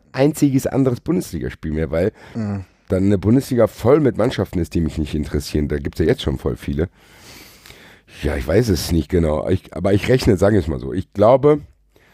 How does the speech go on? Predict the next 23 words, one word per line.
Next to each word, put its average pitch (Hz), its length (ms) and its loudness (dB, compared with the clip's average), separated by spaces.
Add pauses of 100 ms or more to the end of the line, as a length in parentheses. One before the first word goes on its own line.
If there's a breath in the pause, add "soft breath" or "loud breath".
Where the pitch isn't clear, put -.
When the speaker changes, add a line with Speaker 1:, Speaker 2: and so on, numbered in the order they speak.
(520 soft breath)
Speaker 1:
dass - 220 -6
Köln 107 560 4
und 87 160 -2
Mainz 85 240 0
absteigen 80 460 -2
und 64 160 -6
der 65 100 -6
H 67 80 -4
S 64 100 -8
V 69 180 -6
eine 60 140 -4
Relegation 52 500 -8
spielt. - 440 -14
Würde 87 220 4
mir 82 180 4
aber 69 180 -2
wünschen, 95 380 2
dass 76 180 -4
Mainz 71 420 -4
und 65 120 -6
Wolfsburg 65 400 -8
hier 67 220 -6
in 64 180 -6